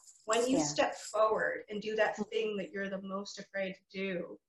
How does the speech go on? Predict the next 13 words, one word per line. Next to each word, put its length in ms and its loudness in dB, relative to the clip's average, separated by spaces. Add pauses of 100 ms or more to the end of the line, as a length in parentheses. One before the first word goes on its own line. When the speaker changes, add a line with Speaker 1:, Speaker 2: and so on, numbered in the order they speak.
(1500)
Speaker 1:
and 220 2
now 200 6
you 240 0
show 380 4
up 200 6
for 80 -6
people 420 -6
on 180 -2
their 180 -2
radar, 520 -2 (760)
when 280 6
they 320 12
experience 1300 4